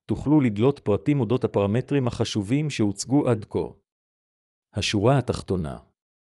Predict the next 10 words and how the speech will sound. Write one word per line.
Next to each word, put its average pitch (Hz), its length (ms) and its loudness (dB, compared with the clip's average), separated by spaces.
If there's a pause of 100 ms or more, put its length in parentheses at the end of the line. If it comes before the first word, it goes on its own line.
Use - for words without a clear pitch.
(480)
בחירה 107 460 0
בעורך 101 460 2
דין 110 220 0
לענייני 101 500 0
גירושין 104 680 -2
אינה 120 320 0
עניין 107 400 0
של 107 200 -2
מה 110 160 0
בכך. - 640 -8